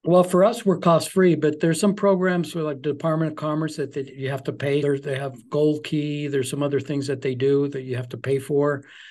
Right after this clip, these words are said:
The Georgia Department of Economic Development, all their work is at no cost because, uh, the, the, the U S, uh, the Georgia companies are paying taxes, which pays for their, their services and, and our services as well. But there are,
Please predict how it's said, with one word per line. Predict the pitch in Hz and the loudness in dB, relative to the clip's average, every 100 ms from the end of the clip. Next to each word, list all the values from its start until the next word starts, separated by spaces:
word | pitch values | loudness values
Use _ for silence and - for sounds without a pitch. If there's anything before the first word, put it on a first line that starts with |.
| - - | -20 -4
The | 127 131 | -2 -2
Georgia | 123 151 156 | -2 -2 -2
Department | 151 156 151 151 | -4 -2 -2 -2
of | |
Economic | 147 143 147 131 | -4 -4 -6 -6
Development, | 135 139 147 151 143 | -4 -2 -2 -4 -4
all | 147 143 | -4 0
their | 151 | 0
work | 143 147 151 147 | 0 0 -2 -4
is | 127 120 - | -6 -6 -10
at | 143 | -2
no | 156 156 | 0 2
cost | 170 170 143 | 2 2 0
because, | 143 143 143 123 156 | -4 -2 -4 -4 -6
uh, | 139 123 | -8 -6
the, | 131 127 131 | -4 -4 -6
the, | 131 135 131 123 123 - | -10 -10 -8 -8 -12 -12
the | 143 | -10
U | 127 127 151 | -6 -2 0
S, | 143 143 - | 0 -4 -14
uh, | - 135 | -10 -8
the | 123 123 | -8 -6
Georgia | 120 160 151 | 0 2 2
companies | - 156 147 135 | -2 -2 -2 -4
are | 127 | -4
paying | 123 143 127 | -4 -6 -4
taxes, | 143 135 123 127 - - - - - | -4 -6 -6 -8 -8 -18 -20 -20 -18
which | 127 131 131 - 143 | -2 -2 -2 -6 -2
pays | 139 135 | -2 0
for | 143 127 | 0 0
their, | 123 120 120 - | 0 -4 -6 -2
their | 139 123 | -2 0
services | 156 151 131 120 123 110 | 0 0 0 -4 -6 -8
and, | 131 123 | -8 -8
and | 127 127 | -6 -2
our | 143 151 | 0 0
services | - 120 110 - 113 | 0 -4 -4 -8 -6
as | 113 120 | -6 -2
well. | 147 131 104 _ - - - - | 0 0 -4 _ -20 -20 -20 -20
But | 156 165 170 | -2 0 2
there | 190 | 4
are, | 190 208 | 4 4